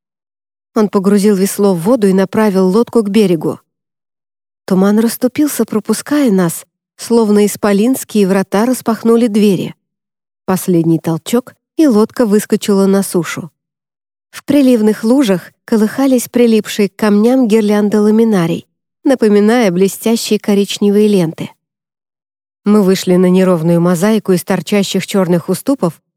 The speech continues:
огибающих скалистый склон утёса. Когда я ступила на землю, небольшие камни размером с глазное яблоко покатились прочь.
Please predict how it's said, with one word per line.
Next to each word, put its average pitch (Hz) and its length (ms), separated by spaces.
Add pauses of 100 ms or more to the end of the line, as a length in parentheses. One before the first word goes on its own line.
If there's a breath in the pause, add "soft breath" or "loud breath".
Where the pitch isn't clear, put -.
(100)
огибающих 226 680
скалистый 208 520
склон 208 340
утёса. 185 520 (680)
Когда 269 260
я 240 200
ступила 196 480
на 175 120
землю, 180 440 (240)
небольшие 233 480
камни 247 380
размером 190 500
с 160 40
глазное 180 460
яблоко 190 480
покатились 208 640
прочь. 185 420